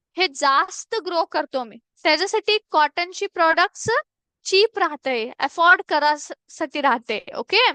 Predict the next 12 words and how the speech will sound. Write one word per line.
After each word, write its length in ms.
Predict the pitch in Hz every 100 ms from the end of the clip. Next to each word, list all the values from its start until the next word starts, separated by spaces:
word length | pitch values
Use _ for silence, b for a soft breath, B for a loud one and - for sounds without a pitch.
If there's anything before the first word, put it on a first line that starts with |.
| - B B -
so 120 | 311 -
कॉटन 440 | 254 254 359 427 -
लई 240 | 285 285 349 269
जास्त 440 | 285 277 - -
आम्ही 260 | 359 330 339 285
इथं 280 | 247 294 311
राहू 220 | 311 311
दे, 140 | 320 392 - _ _ _ _ 262
अ, 220 | 254 254 254
पूर्ण 400 | 294 302 330 349 - _ _ _ _ -
दे-, 580 | 269 254 254 254 247 226 _ 240 - _
अ, 260 | - 226 220